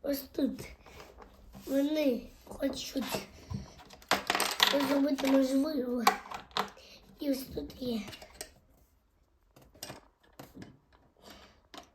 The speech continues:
Ось тут є золото.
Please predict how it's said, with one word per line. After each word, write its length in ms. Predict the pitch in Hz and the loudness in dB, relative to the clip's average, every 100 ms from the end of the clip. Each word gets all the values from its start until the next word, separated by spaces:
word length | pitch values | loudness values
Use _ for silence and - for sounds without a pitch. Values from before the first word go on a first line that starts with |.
| _ _ _ _ _ _ _ - | _ _ _ _ _ _ _ -12
Ось 80 | 233 - | -12 -6
тут 280 | 311 285 277 | -4 -4 -6
є 340 | 247 247 226 - - - - - - - - - - _ - - | -4 -2 -4 -8 -20 -20 -20 -20 -20 -20 -20 -20 -20 _ -20 -16
золото. 680 | 269 254 254 247 262 269 320 | -10 -4 -2 -2 -4 -4 -6